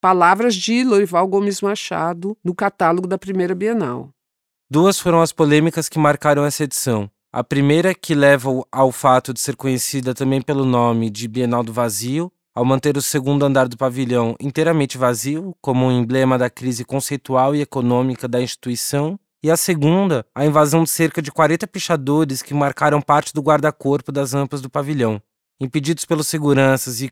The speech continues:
Speaker 2: com a prisão de uma das artistas por cinquenta e quatro dias, abre-se um amplo debate público sobre a elitização da instituição e sobre suas limitações na incorporação e diálogo com a arte produzida fora dos circuitos estabelecidos. Afinal, o que é arte e o que não é?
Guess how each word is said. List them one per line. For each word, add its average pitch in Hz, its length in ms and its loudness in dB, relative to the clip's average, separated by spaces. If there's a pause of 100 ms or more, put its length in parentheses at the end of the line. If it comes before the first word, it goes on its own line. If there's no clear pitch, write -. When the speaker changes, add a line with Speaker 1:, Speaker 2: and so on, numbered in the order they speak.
Speaker 2:
com 139 200 2
a 135 40 2
prisão 135 400 -2
de 127 140 -4
uma 160 160 0
das 156 180 -4
artistas 147 680 -4
por 131 160 -8
cinquenta 151 340 -8
e 156 40 -10
quatro 151 300 -8
dias, 131 540 -6 (180)
abre-se 151 360 0
um 160 100 4
amplo 165 180 0
debate 147 380 0
público 147 640 -4
sobre 147 360 0
a - 20 6
elitização 160 720 0
da 165 80 2
instituição 147 720 -4
e 143 80 -6
sobre 147 320 0
suas 143 300 -2
limitações 160 840 0
na 143 100 0
incorporação 147 680 -2
e 160 60 0
diálogo 139 500 0
com 143 220 -2
a 127 60 0
arte 135 240 -2
produzida 139 600 -6
fora 147 400 4
dos 147 140 -6
circuitos 131 480 -6
estabelecidos. 139 960 -6 (240)
Afinal, 170 480 2
o 180 40 -4
que 196 200 -4
é 196 40 2
arte 160 400 4
e - 20 -2
o 156 60 -4
que - 120 -6
não 147 220 2
é? 107 220 -2